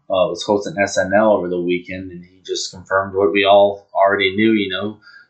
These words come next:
Um, and he's one of us. He's, he's a conspiracy guy. He doesn't believe a, a lot of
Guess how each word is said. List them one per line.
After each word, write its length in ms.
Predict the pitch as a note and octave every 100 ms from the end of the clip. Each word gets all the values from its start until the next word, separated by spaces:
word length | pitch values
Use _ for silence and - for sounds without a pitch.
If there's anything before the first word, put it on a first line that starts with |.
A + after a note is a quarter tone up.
| -
Um, 300 | F2+ E2+ D2
and 120 | G2
he's 160 | G#2 F#2+
one 140 | G2+
of 100 | G2+
us. 180 | G2 G2
He's, 220 | G#2+ F#2+
he's 240 | - G#2 G2
a 60 |
conspiracy 560 | G2+ G2 F#2 F#2 - F#2
guy. 220 | F2+ F2 F#2+
He 140 | F#2+
doesn't 260 | F#2 F2+ F2
believe 320 | F2+ F#2 F2+
a, 60 |
a 0 |
lot 440 | E2 - F2+ F2+ F2
of 140 | E2